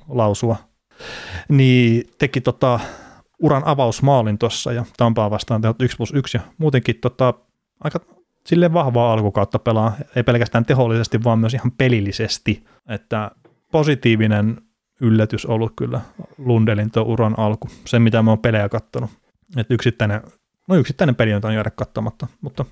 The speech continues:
tosi hyvää tekemistä kyllä häneltä siinä. Ja saattaisi olla enemmänkin kyllä tehoja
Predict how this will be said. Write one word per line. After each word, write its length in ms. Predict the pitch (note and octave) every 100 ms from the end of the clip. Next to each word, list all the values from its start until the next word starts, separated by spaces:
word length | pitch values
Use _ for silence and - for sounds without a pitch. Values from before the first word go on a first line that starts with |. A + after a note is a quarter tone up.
| _
tosi 220 | E3 D3
hyvää 180 | B2 A#2+
tekemistä 440 | - - G2+ -
kyllä 200 | B2+ A#2 -
häneltä 240 | A2+ A#2
siinä. 200 | C3 C3 - _ _ _
Ja 140 | C#3+ -
saattaisi 320 | E3 D#3 D#3
olla 100 | D#3
enemmänkin 400 | D3 A2 G#2+ -
kyllä 140 | G#2+
tehoja 340 | - G#2 G#2